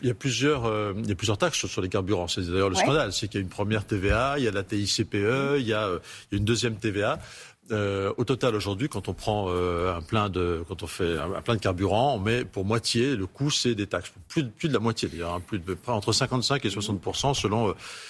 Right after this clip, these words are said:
Speaker 1: selon le prix du, du, du, du baril. Ça est très, est un, est un peu technique. Euh, alors, ça coûte, en réalité, ça dépend, euh, ça dépend de la, du, du cours du, du cours du baril, puisque le T V A
Speaker 2: Oui.
Speaker 1: notamment, est, euh,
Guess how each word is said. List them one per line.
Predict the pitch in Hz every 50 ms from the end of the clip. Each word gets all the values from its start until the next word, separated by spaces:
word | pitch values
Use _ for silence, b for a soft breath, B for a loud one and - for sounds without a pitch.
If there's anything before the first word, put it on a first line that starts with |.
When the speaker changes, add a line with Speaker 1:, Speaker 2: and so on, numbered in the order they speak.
| B B
Speaker 1:
selon | - - 117 107 113 120
le | 113
prix | 104 - - 143 131
du, | 110 104 101 98 95 92
du, | 95 127 -
du, | 104 101 117 107
du | 92 98
baril. | 104 101 98 107 110 98
Ça | - - 101 87
est | 82
très, | - - 98 90 82 B B B B B B B -
est | -
un, | 104 98 -
est | - 104 92 110
un | 101
peu | - 127 120
technique. | - 107 - - 101 - B B B B B B B - -
Euh, | 110 107 107 101 101 98 95 95 95 95 95 - -
alors, | 110 113 113
ça | - - 135
coûte, | - - 160 -
en | 113
réalité, | 104 117 117 117 117 156 143
ça | - 113
dépend, | 98 113 110 - 127 135 160 170 143 - -
euh, | 101 95 87 92 87
ça | - -
dépend | 87 90 85 117 123 120
de | 98
la, | 90 90 87 85 85 82 78 78 80 78 78 78 78 78 78 78 78 80 82 82 85
du, | 87 107 120
du | 95 107 101
cours | - 151 123
du, | 104 104 98 92 92 92 92
du | 101 92 -
cours | - 107
du | 92 98 87
baril, | 95 90 120 143
puisque | 135 - -
le | 90 80 78
T | - - 208
V | 220 -
A | 107
Speaker 2:
Oui. | 104
Speaker 1:
notamment, | 90 82 - 87 85 95 110 120 123 117
est, | 95
euh, | 90 90 87 85 78 80